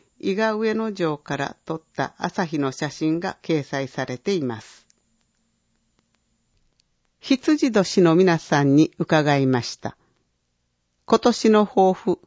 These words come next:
大切にしているものは何ですか？羊生まれの八人の方の写真が掲載されています。それぞれに、一、氏名、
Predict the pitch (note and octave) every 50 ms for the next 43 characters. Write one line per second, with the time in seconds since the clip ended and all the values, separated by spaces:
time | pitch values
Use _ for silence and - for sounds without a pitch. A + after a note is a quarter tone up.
0 | _ _ _ _ _ _ _ _ _ _ - - F#3 G3+ B3 B3 - C4 - -
1 | C4 B3+ C4 A#3+ - - - A#3+ A#3+ A#3+ A3+ A#3 A#3 A3+ G#3 F3+ D#3 D3 C3+ A2+
2 | - _ _ _ - - F3 F3+ F3 D#3 C3 B2+ - - - - D#3 E3+ - _
3 | _ _ _ _ _ _ _ _ _ _ _ _ _ _ _ _ _ _ _ _
4 | _ _ _ _ _ _ _ _ _ _ _ _ _ _ _ _ _ _ _ _
5 | _ _ _ _ _ _ _ _ _ _ _ - - A#3 - - C4 A#3+ B3 B3+
6 | B3 A3 A#3+ A#3+ G#3+ F#3 F3+ E3+ D#3+ D3 D3 C3 - _ _ _ _ _ - A#3
7 | B3+ - - B3+ A3+ G#3 F#3 F3+ E3+ D#3 C#3+ C#3 - - D#3+ - - E3 D#3 D3+
8 | D#3 - - _ _ _ - - - G3 F3 - - F#3+ F#3+ G#3 A3 G#3+ G3+ -
9 | _ - F3 E3 D#3+ - - D#3 D3 D3 - - D3+ C#3 C3+ C3 _ - G#3+ G3+
10 | E3 C#3 B2 A#2 A2+ - - - _ _ _ _ _ _ _ _ _ _ _ _
11 | _ _ _ _ _ _ _ - - A#3 A#3+ C#4 C#4 C4 C4+ B3+ A3+ F#3+ E3 D#3
12 | D3 - - _ _ _ _ _ _ _ _ _ _ _ - G3 F#3 _ - -
13 | - E3+ - _ _ _ _ _ _ _ _ - - - - - A3+ A3+ G3 E3+
14 | D3 C3 A2+